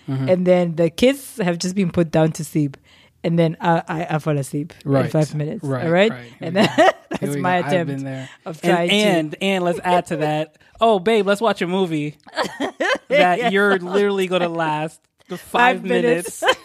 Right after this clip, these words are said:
Speaker 1: <laughs> Well, no, let me say that
Speaker 2: <laughs>
Speaker 1: I think that this topic is also fitting specifically early on in this podcast because in this podcast, we're, we're, we're speaking to the people that want it all. We're speaking
Speaker 2: Yeah.
Speaker 1: to the people that want healthy families,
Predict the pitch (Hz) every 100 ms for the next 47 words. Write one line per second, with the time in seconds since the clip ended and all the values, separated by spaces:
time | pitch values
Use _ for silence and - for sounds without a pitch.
0 | 554 539 254 247 403 190 - _ _ -
1 | 480 605 587 214 202 220 196 214 - 381
2 | - 180 170 160 165 180 - 233 175 175
3 | 156 151 - 147 147 - 170 160 151 131
4 | 160 147 143 127 - 175 165 147 143 -
5 | 151 - 202 208 208 160 151 139 143 -
6 | - - - _ - 185 185 160 156 151
7 | 135 135 - 143 143 139 - 135 - 139
8 | 135 - - 151 165 151 139 - - -
9 | _ - 170 226 233 277 - 214 - 185
10 | 180 185 185 180 - 175 180 - - 277
11 | 277 226 - 175 151 - 165 156 143 139
12 | 135 131 151 - - - 165 160 196 233
13 | 240 220 202 185 196 - 170 156 - -
14 | - 151 151 143 170 185 202 - 156 143
15 | 143 139 135